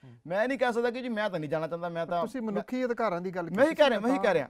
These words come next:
Speaker 1: ਤਾਂ ਪੁੱਛਿਆ।
Speaker 2: ਸਾਨੂੰ
Speaker 1: ਹਮ।
Speaker 2: ਕਿਸੇ ਵੀ ਸੰਸਥਾ ਦੀ, ਕਿਸੇ ਵੀ ਇੰਸਟੀਟਿਊਸ਼ਨ ਦੀ ਜੋ ਆਪਣੀ ਪਰੰਪਰਾ ਹੈ, ਜੋ
Speaker 1: ਹਮ।
Speaker 2: ਆਪਣੀ ਮਰਿਆਦਾ ਹੈ, ਉਹਦਾ ਵੀ ਮਾਨ
Speaker 1: ਨਹੀਂ,
Speaker 2: ਸਨਮਾਨ
Speaker 1: ਪਰ ਇੱਥੇ
Speaker 2: ਕਰਨਾ
Speaker 1: ਫਿਰ ਆਪਾਂ ਮਨੁੱਖੀ
Speaker 2: ਉਹਦਾ
Speaker 1: ਅਧਿਕਾਰਾਂ
Speaker 2: ਵੀ
Speaker 1: ਦੀ
Speaker 2: ਮਾਨ
Speaker 1: ਗੱਲ ਨਾ
Speaker 2: ਸਨਮਾਨ
Speaker 1: ਕਰੋ।
Speaker 2: ਕਰਦਾ, ਉਹਦੇ 'ਚ, ਉਹਦੇ 'ਚ ਮਨੁੱਖੀ ਅਧਿਕਾਰਾਂ ਦੀ ਕੋਈ ਗੱਲ ਨਹੀਂ ਹੈ।
Speaker 1: ਹਾਂ।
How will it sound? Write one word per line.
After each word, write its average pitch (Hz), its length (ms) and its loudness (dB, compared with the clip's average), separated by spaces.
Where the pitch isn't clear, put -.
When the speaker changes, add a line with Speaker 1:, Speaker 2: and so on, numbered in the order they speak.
Speaker 1:
ਤਾਂ 185 200 -2
ਪੁੱਛਿਆ। 175 280 -8
Speaker 2:
ਸਾਨੂੰ 233 380 -2
Speaker 1:
ਹਮ। 120 180 -18
Speaker 2:
ਕਿਸੇ 240 320 -6
ਵੀ 208 360 -6
ਸੰਸਥਾ 143 420 -6
ਦੀ, 143 260 -6
ਕਿਸੇ 165 400 -10
ਵੀ 143 360 -6
ਇੰਸਟੀਟਿਊਸ਼ਨ 139 680 -12
ਦੀ 160 120 -10
ਜੋ 165 180 -14
ਆਪਣੀ 247 340 -6
ਪਰੰਪਰਾ 135 440 -4
ਹੈ, 120 100 -10
ਜੋ 143 140 -4
Speaker 1:
ਹਮ। 123 60 -6
Speaker 2:
ਆਪਣੀ 202 200 -6
ਮਰਿਆਦਾ 135 320 -6
ਹੈ, 160 40 -4
ਉਹਦਾ 202 240 -8
ਵੀ 262 100 -8
ਮਾਨ 190 160 -4
Speaker 1:
ਨਹੀਂ, 156 80 -10
Speaker 2:
ਸਨਮਾਨ 147 260 -6
Speaker 1:
ਪਰ 214 60 -2
ਇੱਥੇ 196 100 -6
Speaker 2:
ਕਰਨਾ 226 120 -6
Speaker 1:
ਫਿਰ 220 100 -6
ਆਪਾਂ 208 200 -8
ਮਨੁੱਖੀ 185 320 -8
Speaker 2:
ਉਹਦਾ 262 100 -6
Speaker 1:
ਅਧਿਕਾਰਾਂ 262 280 6
Speaker 2:
ਵੀ 311 60 0
Speaker 1:
ਦੀ 285 60 0
Speaker 2:
ਮਾਨ 226 100 6
Speaker 1:
ਗੱਲ 214 120 0
ਨਾ 190 80 0
Speaker 2:
ਸਨਮਾਨ 165 180 -2
Speaker 1:
ਕਰੋ। 139 100 -8
Speaker 2:
ਕਰਦਾ, 127 120 -8
ਉਹਦੇ 226 220 -6
'ਚ, 254 200 -16
ਉਹਦੇ 220 140 -6
'ਚ 208 60 -6
ਮਨੁੱਖੀ 180 360 -6
ਅਧਿਕਾਰਾਂ 240 280 -2
ਦੀ 226 80 -6
ਕੋਈ 277 140 -8
ਗੱਲ 214 180 2
ਨਹੀਂ 147 160 -8
ਹੈ। 107 80 -16
Speaker 1:
ਹਾਂ। 139 140 -14